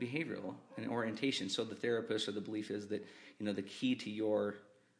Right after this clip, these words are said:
personal improvement is found in your daily routine. And so they may recommend things like, "Let's look at your diet and let's look at your exercise." And we know there's some validity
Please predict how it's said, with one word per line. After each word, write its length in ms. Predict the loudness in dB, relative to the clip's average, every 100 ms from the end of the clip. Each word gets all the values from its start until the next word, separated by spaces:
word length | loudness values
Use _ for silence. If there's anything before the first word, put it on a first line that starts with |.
| _ -12 0
personal 320 | 0 2 -2
improvement 500 | 0 4 4 4 -2
is 80 | -2
found 340 | 4 4 4
in 80 | 0
your 120 | -2
daily 320 | -4 -2 -2
routine. 480 | -2 -2 -2 0 0
And 160 | 0 -2
so 120 | 0
they 120 | 0
may 160 | 0 0
recommend 480 | 0 0 -2 -2 -2
things 200 | -2 -2
like, 200 | -4 -6 -12 -20 -4
"Let's 180 | -2 2
look 140 | 2 0
at 160 | 0
your 80 | 0
diet 420 | 2 2 2 2
and 80 | -2
let's 200 | -6 -4
look 120 | -6
at 160 | -6 -4
your 100 | -2
exercise." 440 | -2 -4 -2 0
And 80 | 2
we 80 | 2
know 200 | 4 2
there's 160 | 2 0
some 120 | -2
validity 500 | -2 -2 -4 -8